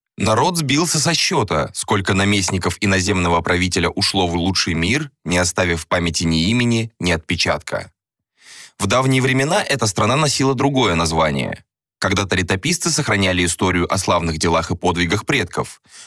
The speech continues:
но мятежные потомки сожгли летописи, отреклись от прошлого и дали родине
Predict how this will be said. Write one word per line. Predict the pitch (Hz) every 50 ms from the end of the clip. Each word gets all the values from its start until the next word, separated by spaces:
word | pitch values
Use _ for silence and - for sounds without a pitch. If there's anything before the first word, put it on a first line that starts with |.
| - _ -
но | 110 110
мятежные | 113 113 107 123 143 143 127 131 131 127
потомки | 135 135 131 185 196 196 170 -
сожгли | 190 - 208 180 165 135 117 101 90
летописи, | 85 92 214 - 160 - 165 160 - - 165 156 151 147 - _ _ _ -
отреклись | 101 98 - 101 98 - 107 101 95 - -
от | - 87 -
прошлого | - - 113 - 160 - - 151 143 135 143 139
и | - - 98 92
дали | 90 98 92 87 87
родине | 85 82 104 135 143 135 139 139 135 135 131 131 131